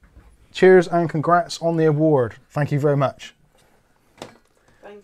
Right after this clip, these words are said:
Speaker 2: you.
Speaker 1: Kath, can you open that window? Or is it open? 'Cause I'm absolutely
Speaker 2: Yeah.
Speaker 1: baking. Woo!
Speaker 2: Baking a cake.
Speaker 1: I am baking a cake. Let's,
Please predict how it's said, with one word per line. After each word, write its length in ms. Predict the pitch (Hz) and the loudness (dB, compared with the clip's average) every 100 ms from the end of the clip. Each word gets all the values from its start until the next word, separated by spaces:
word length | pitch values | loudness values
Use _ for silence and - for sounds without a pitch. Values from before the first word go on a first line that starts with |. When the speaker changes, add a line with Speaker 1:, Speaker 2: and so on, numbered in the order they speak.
| 202 | -20
Speaker 2:
you. 840 | 190 185 185 190 _ _ _ - - _ - _ _ _ _ - | -20 -20 -20 _ _ _ _ -20 -20 _ -20 _ _ _ _ -14
Speaker 1:
Kath, 220 | - - | -14 -10
can 100 | 180 | -10
you 40 | |
open 120 | 214 208 | -10 -12
that 100 | 165 | -8
window? 380 | 151 95 95 - _ | -8 -10 -14 -18 _
Or 120 | 117 113 | -12 -12
is 80 | |
it 80 | 107 | -12
open? 320 | 95 - 104 - _ | -16 -18 -20 -20 _
'Cause 160 | - 143 | -10 -6
I'm 200 | 135 123 - | -6 -6 -6
absolutely 440 | 139 123 - 127 | -6 -6 -10 -10
Speaker 2:
Yeah. 60 | - | 0
Speaker 1:
baking. 460 | 147 147 - 101 101 _ _ - - - - - - - - _ _ _ _ _ _ _ _ _ _ _ _ _ - _ - | 2 2 0 -10 -12 _ _ -18 -16 -16 -20 -20 -20 -20 -20 _ _ _ _ _ _ _ _ _ _ _ _ _ -20 _ 2
Woo! 500 | 349 370 277 214 151 | 8 8 8 4 -4
Speaker 2:
Baking 320 | - - - - | -10 -12 -14 -18
a 40 | - | -18
cake. 280 | - - - - | -18 -18 -14 -4
Speaker 1:
I 80 | 139 | -2
am 140 | 139 | 0
baking 320 | 151 151 160 | 0 0 -2
a 60 | 156 | -4
cake. 340 | 151 120 - - - - _ _ _ _ _ _ _ _ _ _ - - - - - _ - - _ _ _ _ _ _ _ _ _ _ 113 | -4 -6 -6 -20 -20 -20 _ _ _ _ _ _ _ _ _ _ -20 -20 -20 -20 -20 _ -20 -20 _ _ _ _ _ _ _ _ _ _ -20
Let's, 160 | - | -20